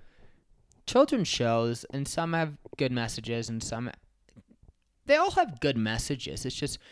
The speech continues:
some are more educational than others. And I'm looking at the shows now, and I'm like, "These, I don't find these interesting."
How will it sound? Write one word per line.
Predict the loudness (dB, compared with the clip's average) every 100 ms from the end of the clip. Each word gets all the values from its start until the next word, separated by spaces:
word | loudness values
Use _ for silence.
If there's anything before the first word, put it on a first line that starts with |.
| -16
some | -8 -2 0
are | 0
more | 2 2 2
educational | 0 -2 -2 -2 -2 -4 -4 -8 -12 -16 _ _ _ -16
than | -6 -4
others. | -2 -2 -4 -12 -14 -18 _ _ _ _ _ _ _ _ _
And | -8 -4
I'm | -2 0
looking | -2 -2
at | -4
the | -4
shows | -4 -2 -2 -2
now, | -4 -4 -4
and | -4
I'm | -4
like, | -6 -8 -12 _ _ _ _ _ -4
"These, | 0 0 0 -4 -6
I | -4 -2
don't | -2
find | -4 -6 -4
these | -2
interesting." | -2 -4 -6 -8 -10 -10